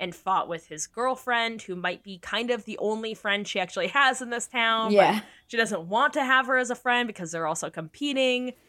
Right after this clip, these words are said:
Speaker 1: So she's had all of this. And then now she's had to listen to this boy that she's in love with and this girl that she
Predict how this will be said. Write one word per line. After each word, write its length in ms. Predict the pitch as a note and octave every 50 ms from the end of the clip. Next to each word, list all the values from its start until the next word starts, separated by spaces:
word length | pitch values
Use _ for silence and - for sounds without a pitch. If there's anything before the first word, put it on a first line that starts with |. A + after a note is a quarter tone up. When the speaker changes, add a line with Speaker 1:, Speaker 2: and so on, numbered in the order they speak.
| _ _ _ _ _ _ _
Speaker 1:
So 80 | - G#3
she's 180 | G3+ A3+ A#3 A3
had 160 | A#3+ A#3 A#3 A#3 - -
all 340 | - A3 C4 C#4+ D4+ D4 C#4
of 160 | A#3+ G3+ F#3+
this. 540 | G#3 G#3+ F#3+ D#3+ D3 F3 - - - - - _ _ _ _ _ _ -
And 220 | - G#3 G#3 G3+
then 500 | A3+ B3 C4 C4 B3 A#3 A3 G#3 F#3+ D#3+ - _ -
now 440 | G3 G#3 A3 A3+ A#3 A3+ A3 A3 G#3
she's 220 | - - G3+ -
had 140 | G#3 F#3+ F3
to 60 | F#3
listen 360 | F3 F#3 F#3 - - F3 E3+
to 580 | E3+ - - F3 F3 F3 E3+ E3+ E3+ D#3+ E3 E3+ - _ _ _ _ _ _ _ _ _ _ _ _ _ -
this 200 | F#3+ F3 - -
boy 340 | _ - G3 F#3+ G#3+ A3+
that 120 | A3 A3 -
she's 260 | - - A#3+ G#3+ G#3
in 100 | A3+ G#3+
love 220 | F#3+ E3+ D#3+ D#3+
with 280 | - E3+ E3 E3 E3 _ _
and 180 | - F3+ F3 F3
this 280 | E3+ E3 E3 - - - _ _ -
girl 360 | F3+ F3+ G3 G#3 G#3+ A3 A3
that 140 | G#3+ - -
she 500 | - - - G3+ G3 F#3+ F#3+ F#3 E3+